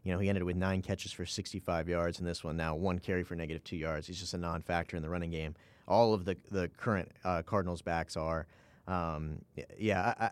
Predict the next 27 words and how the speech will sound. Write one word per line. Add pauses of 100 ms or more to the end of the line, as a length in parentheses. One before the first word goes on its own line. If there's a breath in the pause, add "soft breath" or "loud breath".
I,
I
do
think
there's
definitely
some
fantasy
value
to
be
had, (380 soft breath)
uh, (420)
by
some
of
the
skill
position
players
there,
but
I
do
think
Carson
Palmer,